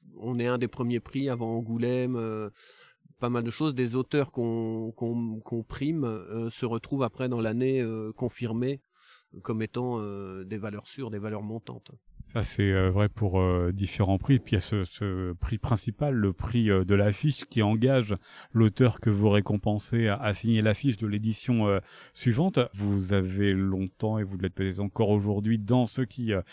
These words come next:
Speaker 2: choisissent, euh, justement le lauréat ou la lauréate.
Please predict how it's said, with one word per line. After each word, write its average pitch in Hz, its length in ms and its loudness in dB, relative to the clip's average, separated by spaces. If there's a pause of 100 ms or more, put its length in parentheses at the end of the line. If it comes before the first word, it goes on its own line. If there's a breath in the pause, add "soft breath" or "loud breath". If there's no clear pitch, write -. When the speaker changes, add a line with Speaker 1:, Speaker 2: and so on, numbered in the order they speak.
(220 loud breath)
Speaker 2:
choisissent, 123 640 4
euh, 98 760 4
justement 113 460 0
le 107 160 6
lauréat 110 360 6
ou 107 60 4
la 101 100 4
lauréate. 104 760 0